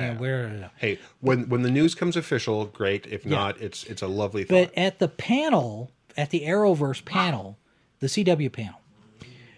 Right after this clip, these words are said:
Speaker 1: Brandon Routh is there, and they talk about him coming back to play Superman. But
Speaker 2: Right.
Speaker 1: apparently at the panel, and I haven't seen this, I need to look. Apparently, they are,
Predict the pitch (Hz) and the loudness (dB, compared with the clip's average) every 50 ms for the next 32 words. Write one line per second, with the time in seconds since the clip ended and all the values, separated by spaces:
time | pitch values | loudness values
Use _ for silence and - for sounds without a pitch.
0 | - - _ _ - 165 170 185 185 202 196 180 170 170 170 165 170 151 123 - | -20 -20 _ _ 2 4 4 4 4 4 4 4 4 4 4 4 2 2 2 0
1 | - 123 120 123 135 143 139 156 151 - - 196 214 208 - 170 147 131 123 113 | -2 -4 -4 -4 -4 -2 0 0 0 2 4 2 4 4 2 0 0 -2 -2 0
2 | 165 156 151 143 - 165 151 160 151 135 123 120 127 - - 151 - - - 143 | 0 0 0 0 0 0 0 2 0 0 -2 -4 -6 -4 -4 -4 -4 -2 0 0
3 | 143 131 - - - 262 - - 160 139 120 110 110 117 123 151 156 147 147 - | 0 0 0 0 -2 -2 -2 -2 -2 -2 -2 -4 -4 -4 -4 -2 -2 -2 -2 -2
4 | - 190 220 233 233 - - 147 143 139 143 143 - 147 147 147 151 143 - 170 | 0 0 2 2 0 0 -2 0 0 0 -2 -2 -2 -2 -4 -4 -4 -4 -2 -2
5 | 156 147 139 131 135 139 160 202 185 147 131 - - 175 151 139 117 107 98 - | -2 0 -2 -2 0 0 0 -2 -2 -4 -6 -4 -2 -2 0 0 -2 -4 -6 -8
6 | 123 123 127 135 123 117 107 98 104 95 92 - - - _ _ - 156 143 - | -8 -6 -6 -6 -6 -6 -8 -8 -10 -10 -12 -14 -20 -20 _ _ -20 -20 -20 -16
7 | - - 127 - - - - 220 254 254 220 151 127 113 104 92 95 - _ _ | -12 -10 -10 -10 -8 -4 -2 -2 -2 -2 -4 -6 -10 -12 -12 -14 -16 -18 _ _
8 | _ _ _ _ _ _ _ _ _ _ _ _ _ - - _ - 127 117 127 | _ _ _ _ _ _ _ _ _ _ _ _ _ -20 -16 _ -8 -6 -2 2
9 | 143 147 147 147 151 147 143 139 131 131 127 123 123 | 2 4 4 4 4 4 4 4 2 2 0 -2 -4